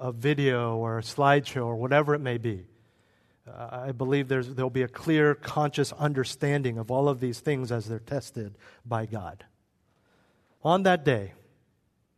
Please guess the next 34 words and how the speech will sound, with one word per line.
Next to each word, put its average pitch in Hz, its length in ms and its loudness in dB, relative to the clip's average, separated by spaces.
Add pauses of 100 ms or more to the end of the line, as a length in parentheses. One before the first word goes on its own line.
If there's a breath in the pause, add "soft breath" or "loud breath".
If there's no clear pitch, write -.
(340)
when 135 140 -4
all 156 280 4
of 147 100 -2
your 156 140 4
works 143 800 0 (180)
are 139 100 -4
paraded 143 480 2
in 131 80 0
front 131 260 -4
of 113 120 -6
you 92 200 -10 (840)
and 127 160 -8
tested 147 400 -2
by 120 160 0
fire, 104 460 -8 (1400)
there 143 200 2
will 170 220 4
be 175 140 2
no 147 200 0
fanfare. 127 580 -6 (2000)
There 151 200 6
will 185 140 6
be 170 140 4
no 156 200 2
doting 139 400 0
parents 127 520 -2
saying, 120 320 -2
"Well, 147 300 2
you 147 140 -4
know, 143 180 -2
he 135 160 -4
was 135 180 -2
such - 360 -10
a," 107 180 -12